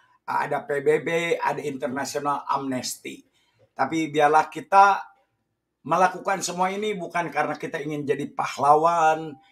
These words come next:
kita ingin cari panggung, ada apa motivasi, motivasi yang, uh, bukan dari Tuhan.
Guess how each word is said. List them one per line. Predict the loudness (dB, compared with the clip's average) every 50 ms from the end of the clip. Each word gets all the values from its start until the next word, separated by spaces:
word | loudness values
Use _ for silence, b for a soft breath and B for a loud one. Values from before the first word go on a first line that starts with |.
| b b b _
kita | _ -12 -6 -4 -4 -4
ingin | -2 -4 -6 -6 -6 -8 -2
cari | 2 4 4 4 2 0 -4 -4 -2 -2 0 0 0 0 0 -2 -4 -2 0
panggung, | 2 2 2 2 0 -2 -4 -4 -2 -2 -4 -6 -6 -8 -10 -14 b b b b b _
ada | -8 -4 -2 -2 -2 0 2
apa | 2 4 4
motivasi, | 4 2 0 0 -2 -6 -4 -4 -4 -4 -4 -4 -8 -8 -6 -4
motivasi | -6 -6 -6 -8 -8 -8 -8 -8 -8 -6 -4
yang, | -4 -4 -4 -6 -8 b b b b b b b b b _ -2
uh, | 0 0
bukan | 0 -2 0 2 2 2
dari | 2 0 -4 -6 -8
Tuhan. | -10 -12 -12 -10 -10 -12 -12 -14 -18